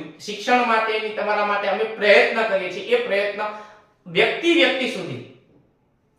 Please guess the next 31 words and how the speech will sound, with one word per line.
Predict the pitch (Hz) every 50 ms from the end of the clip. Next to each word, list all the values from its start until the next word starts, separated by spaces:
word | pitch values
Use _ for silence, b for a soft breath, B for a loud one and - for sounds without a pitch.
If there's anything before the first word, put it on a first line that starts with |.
| _ _ _ -
એક | 190 226 240 240 302
એક | 311 311 -
ગામડે | - 233 311 339 285 302 330 294
સુધી | - - - - 247 233 214 226 208
મિત્રો, | 214 220 233 220 226
છોટાઉદેપુર | 226 220 208 208 226 226 220 226 220 226 226 233 226 220 220
હોય | 226 226
કે | 226 -
પંચમહાલ | - - 190 185 - - 147 143 131 123 117 117
હોય, | - - B B B B B B B
બનાસકાંઠા | - 175 196 247 285 285 285 - - 247 247 254 247 247
હોય | 240 247 240
કે | 240 - 254
વલસાડ | 240 190 185 185 185 175 180 - 135
હોય, | 131 123 - B B B B B
દરેક | 170 196 233 269 302 - -
સુધી | - 214 196 190 196
મિત્રો | 180 175 - 170 175 180
આ | - 165 165 160 -
શિક્ષણની | - - 165 160 - - 196 190 190 190 160 139 131
જ્યોત | 131 165 170 165 - - - - B B B B B B B B
જો | 151 165 165
કોઈ | 170 160 151 135
લઈ | 139 147 160
જવાનું | 170 175 180 175 - 151 151
હોય | 165 165
તો | 160 151 147 143
તમારા | - 131 131 135 - 131 - -
થકી | - - - -
છે. | - - - _ _ _ _ _ _ _ _ _ _ _ _ _ _ _ _ _ _ _ _ _ _ _ _ - 180
એટલો | 190 - - 269 269 269 269 269 269